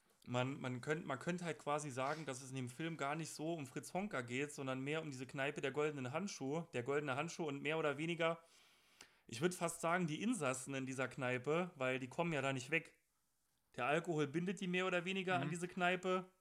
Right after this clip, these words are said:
Speaker 1: und die kommen auch immer wieder zurück. Du siehst Fritz Honka, egal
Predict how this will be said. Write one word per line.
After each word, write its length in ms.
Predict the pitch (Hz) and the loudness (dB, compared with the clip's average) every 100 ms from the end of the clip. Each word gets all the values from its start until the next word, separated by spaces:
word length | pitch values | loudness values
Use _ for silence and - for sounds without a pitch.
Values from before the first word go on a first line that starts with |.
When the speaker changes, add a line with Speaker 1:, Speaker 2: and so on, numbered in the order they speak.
| - | -6
Speaker 1:
und 100 | 147 | -4
die 60 | |
kommen 260 | 123 175 175 | 0 0 2
auch 120 | 147 | 0
immer 160 | 175 160 | 0 0
wieder 180 | 151 147 | 2 0
zurück. 420 | - 143 175 - _ _ _ _ _ - - - - | 0 -2 -2 -2 _ _ _ _ _ -20 -20 -20 -12
Du 80 | - | -6
siehst 300 | 139 202 214 | 2 2 2
Fritz 200 | 185 175 | -2 -2
Honka, 280 | 180 202 202 | -2 0 2
egal 500 | 165 147 165 190 214 | 2 2 4 4 4